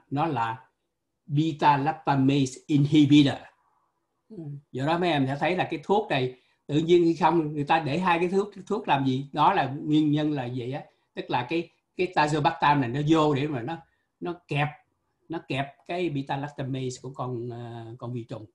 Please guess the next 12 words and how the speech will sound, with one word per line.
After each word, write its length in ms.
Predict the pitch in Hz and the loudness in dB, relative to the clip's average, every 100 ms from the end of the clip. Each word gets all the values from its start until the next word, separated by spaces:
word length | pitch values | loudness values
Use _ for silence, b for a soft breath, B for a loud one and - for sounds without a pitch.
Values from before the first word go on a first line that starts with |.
| _ | _
để 340 | 110 113 156 202 | -14 -4 -2 0
mà 340 | 147 123 110 | -2 -4 -6
cho 140 | - - | -8 -8
cái 100 | 151 | -6
pip-, 300 | 147 156 165 _ _ _ _ _ | -4 -4 -4 _ _ _ _ _
piperacillin 680 | 147 147 131 113 - 127 127 | -14 -8 -6 -6 -6 -6 -6
này 160 | 107 110 | -10 -14
nó 300 | 113 131 151 | -12 -12 -12
hoạt 340 | 143 104 - | -12 -16 -18
động. 200 | 107 123 - _ _ _ _ _ | -20 -20 -20 _ _ _ _ _
Đó 120 | 139 143 | -16 -12
là 200 | 135 | -12